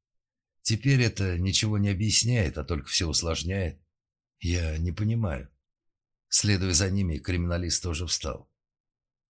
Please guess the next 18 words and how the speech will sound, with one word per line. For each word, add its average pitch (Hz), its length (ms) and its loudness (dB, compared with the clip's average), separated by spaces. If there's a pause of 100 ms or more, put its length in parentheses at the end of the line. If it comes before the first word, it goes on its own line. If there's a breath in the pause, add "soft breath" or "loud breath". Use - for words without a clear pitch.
(300)
Дело 160 300 0
в - 80 -2
том, 165 240 0
что 107 360 2
при 104 180 -2
детальном 120 520 2
осмотре 120 600 2
следов 101 460 0
на 98 100 -2
шее 90 240 -2
погибшей 85 680 -6 (360)
судмедэксперт 117 1120 0
установил, 101 580 0
что 98 220 -2
удавка, 90 380 -2
которой 87 340 -4
душили 87 360 -4
Горову, 82 520 -4